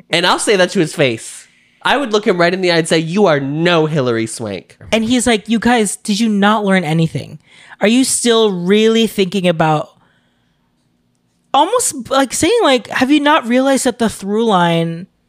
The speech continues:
Speaker 2: of all of the challenges has been, like, f-, seeing each other, what you can do with one another, helping one another to, like, get people up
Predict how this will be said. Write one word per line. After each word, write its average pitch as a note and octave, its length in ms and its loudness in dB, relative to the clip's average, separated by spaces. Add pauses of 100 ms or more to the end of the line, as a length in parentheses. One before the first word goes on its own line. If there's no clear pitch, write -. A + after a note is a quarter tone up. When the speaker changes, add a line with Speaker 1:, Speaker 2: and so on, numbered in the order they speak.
(380)
Speaker 2:
of F3+ 120 -2 (100)
all A#3 200 4
of A#3 140 0
the G#3 80 0
challenges G3+ 600 2
has F#3 180 0
been, F#3+ 200 0
like, F3 220 0
f-, - 160 -20
seeing A3 560 -2
each G#3 260 -2
other, E3+ 280 2 (260)
what G#3+ 180 2
you A3+ 140 -2
can G3 220 0
do F#3+ 160 2
with G#3+ 140 0
one F3 160 2
another, D#3+ 200 0
helping G#3+ 360 0
one F3+ 160 2
another D#3 380 0
to, F3 160 -8
like, D#3 400 -6
get F3+ 240 0
people D#3 340 -4
up C#3 240 -8